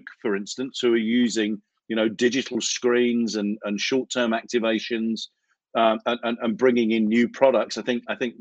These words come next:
that's, that's, that's a way that, that, that space might change. But then also maybe the way that, that y-, you know, shopping becomes far more of an experience. So there are places where you can relax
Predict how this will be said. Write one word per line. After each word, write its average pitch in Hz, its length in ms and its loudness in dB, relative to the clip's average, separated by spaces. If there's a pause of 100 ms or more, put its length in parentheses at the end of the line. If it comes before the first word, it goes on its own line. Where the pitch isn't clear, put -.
that's, - 380 -2 (340)
that's, - 380 -2
that's 127 300 -4
a 117 60 2
way 104 240 2
that, 101 240 -4
that, 101 140 -4 (140)
that 107 180 -8
space - 520 -2
might 101 260 -6
change. 107 420 -4
But 131 180 2
then 127 360 2 (280)
also 165 380 2
maybe 135 300 0
the 123 120 4
way 127 260 4
that, 123 260 0
that 123 200 -4 (680)
y-, 143 280 -12
you 135 100 -4
know, 123 80 0
shopping 131 420 -2
becomes 127 480 -2
far 135 380 4
more 135 400 2
of 113 100 2
an 104 140 -4
experience. 98 1040 -4 (280)
So 123 180 -2
there 123 180 2
are 131 160 4
places 110 540 -6
where 110 220 0
you 110 360 -4
can 120 540 -2 (340)
relax 113 760 0